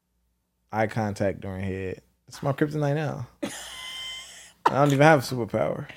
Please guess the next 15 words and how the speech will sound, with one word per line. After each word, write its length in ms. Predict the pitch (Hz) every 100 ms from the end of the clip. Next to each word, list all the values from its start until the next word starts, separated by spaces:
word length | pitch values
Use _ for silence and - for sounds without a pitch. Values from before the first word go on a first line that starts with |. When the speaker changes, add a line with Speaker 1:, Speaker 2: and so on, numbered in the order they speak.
| - - _ _ _ - - - -
Speaker 2:
Oh 540 | 262 302 302 285 247
my 400 | 220 233 220 202
fucking 460 | 202 269 277 240 233
God. 560 | 220 202 180 165 160 - -
That's 220 | 180 202 196
hilarious. 500 | 196 165 139 156 180
That's 240 | 165 170
Speaker 1:
Yeah. 60 | 165
Speaker 2:
hilarious. 400 | 156 143 143 170 -
I 80 | 185
like 260 | 226 220
it. 180 | 170 147 - -
I 60 |
like 240 | 170 170 160
it. 160 | 127